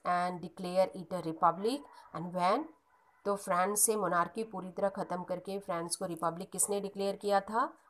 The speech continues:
और कब? तो वो था, कन्वेंशन ने डिक्लेयर किया था। और कब? ट्वेंटी फर्स्ट सितंबर सेवनटीन नाइंटी टू को।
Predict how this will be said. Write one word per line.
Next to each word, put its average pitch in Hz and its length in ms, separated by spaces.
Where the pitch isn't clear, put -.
और 185 220
कब? 233 280
तो 202 80
वो 170 200
था, 208 220
कन्वेंशन 170 560
ने 202 120
डिक्लेयर 190 360
किया 196 240
था। 240 340
और 185 240
कब? - 300
ट्वेंटी 202 280
फर्स्ट 220 300
सितंबर 190 720
सेवनटीन 208 720
नाइंटी 160 560
टू 151 80
को। 143 340